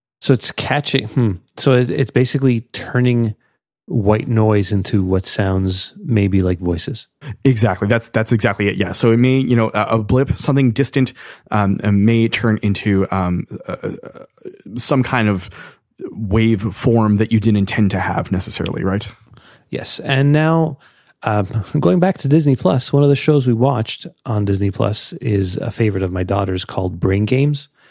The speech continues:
Speaker 1: And it talks about how the brain, uh, kind of can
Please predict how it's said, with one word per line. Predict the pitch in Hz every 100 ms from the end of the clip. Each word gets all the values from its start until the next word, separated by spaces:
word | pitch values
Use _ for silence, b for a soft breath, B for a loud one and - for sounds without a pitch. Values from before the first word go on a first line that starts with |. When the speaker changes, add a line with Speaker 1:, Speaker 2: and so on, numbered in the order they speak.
| b b b b
Speaker 1:
And | - 117 104
it | 98
talks | 110 104
about | 104 98 95
how | - 104 98
the | 95
brain, | 87 92 95 95 92
uh, | - - - - - - 98 156 151
kind | - 202
of | 208 190 - B B -
can | 135 135 131 -